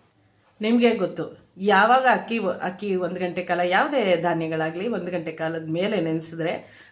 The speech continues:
ಫರ್ಮೆಂಟ್ ಆಗಕ್ ಶುರು ಆಗುತ್ತೆ, ಬ್ಯಾಕ್ಟೀರಿಯಾ ಉತ್ಪತ್ತಿ ಆಗಕ್ ಶುರು ಆಗುತ್ತೆ. ಹಾಗಾಗಿ ಮೂವತ್ತು, ಮೂವತ್ತೈದು ನಿಮಿಷ, ಮೂವತ್ತು ನಿಮಿಷ, ಅರ್ಧ ಗಂಟೆ ಸಾಕು. ಅರ್ಧ ಗಂಟೆ ಆದ ತಕ್ಷಣ ತೆಗ್ದು ತಕ್ಷಣ ಉಪಯೋಗಿಸ್ಬಿಡಿ. ಮೂ-, ಅದ್ರ ಮೇಲೆ ಜಾಸ್ತಿ ಹೊತ್ತು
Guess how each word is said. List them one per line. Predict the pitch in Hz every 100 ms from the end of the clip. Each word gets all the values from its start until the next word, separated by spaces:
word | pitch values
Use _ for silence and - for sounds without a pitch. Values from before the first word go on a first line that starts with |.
| -
ಫರ್ಮೆಂಟ್ | - 202 185 233 277 233
ಆಗಕ್ | 180 170 -
ಶುರು | 165
ಆಗುತ್ತೆ, | 156 156 156 233
ಬ್ಯಾಕ್ಟೀರಿಯಾ | 240 185 180 196 285 269 240 180
ಉತ್ಪತ್ತಿ | 170 - 175 175 160
ಆಗಕ್ | 147 175
ಶುರು | - 160
ಆಗುತ್ತೆ. | 143 147 - 143 - - _ _
ಹಾಗಾಗಿ | 202 240 240 202 190 147 - - -
ಮೂವತ್ತು, | 311 330 320 262
ಮೂವತ್ತೈದು | 240 233 233 214
ನಿಮಿಷ, | 208 208 202 208
ಮೂವತ್ತು | 240 240 233
ನಿಮಿಷ, | 226 -
ಅರ್ಧ | 269 277 254
ಗಂಟೆ | 190 185 220
ಸಾಕು. | 170 143 -
ಅರ್ಧ | 180 185 190 190
ಗಂಟೆ | 170 175 220
ಆದ | 180 -
ತಕ್ಷಣ | 185 - 311 403 - - _
ತೆಗ್ದು | 220 202 202 294
ತಕ್ಷಣ | - - 202 185
ಉಪಯೋಗಿಸ್ಬಿಡಿ. | 160 165 160 160 160 156 269 - - _ 240
ಮೂ-, | 262
ಅದ್ರ | 208 220 247
ಮೇಲೆ | 240 262 311 262
ಜಾಸ್ತಿ | 196 202 196 214
ಹೊತ್ತು | 180 175 277 359 -